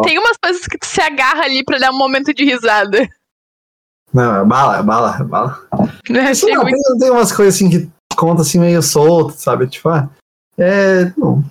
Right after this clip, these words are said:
Speaker 2: é valendo, é valendo, é valendo. Porque também tu humaniza, né? Tipo, ah, porque acho, acho que é importante na real, porque tu vai ver um psicopata, ou pessoa que comete assassinato e tal, porque não pra,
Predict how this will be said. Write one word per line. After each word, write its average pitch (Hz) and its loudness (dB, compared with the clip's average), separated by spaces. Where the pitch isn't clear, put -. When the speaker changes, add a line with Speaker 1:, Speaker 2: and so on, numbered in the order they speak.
Speaker 2:
é 190 0
valendo, 214 2
é 139 0
valendo, 131 0
é 135 0
valendo. 135 0
Porque - -4
também 170 2
tu 190 0
humaniza, 202 2
né? 131 2
Tipo, 143 -2
ah, 123 -4
porque 151 0
acho, 180 2
acho 202 -2
que 226 0
é 240 2
importante 196 0
na 175 0
real, 139 0
porque 139 -4
tu 135 -12
vai 156 2
ver 151 2
um 165 0
psicopata, 139 -4
ou 131 2
pessoa 147 0
que 143 -10
comete 143 -2
assassinato 151 -2
e - -8
tal, 147 -2
porque 143 0
não 165 2
pra, 196 0